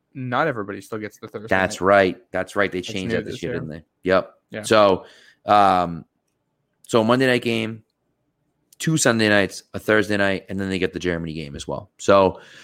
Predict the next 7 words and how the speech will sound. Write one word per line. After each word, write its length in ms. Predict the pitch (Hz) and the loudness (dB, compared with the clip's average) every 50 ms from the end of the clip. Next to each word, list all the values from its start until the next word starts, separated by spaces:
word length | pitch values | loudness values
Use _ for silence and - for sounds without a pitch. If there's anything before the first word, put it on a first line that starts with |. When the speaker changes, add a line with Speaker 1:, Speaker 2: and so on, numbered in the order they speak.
| - - - _ | -20 -20 -14 _
Speaker 2:
so 220 | - - 143 131 | 4 4 4 6
all 280 | - 151 156 170 165 143 | 8 8 8 8 8 8
in 60 | 131 | 8
all, 600 | 151 170 151 110 98 98 95 95 95 98 98 _ _ _ _ _ _ | 8 8 8 8 8 6 6 4 2 0 -4 _ _ _ _ _ _
you're 180 | - 110 117 117 | 2 4 4 6
looking 340 | 113 120 117 - 110 107 104 | 6 4 2 0 -2 -2 0
at 380 | 101 101 98 92 78 - _ | 0 2 0 -2 -4 -6 _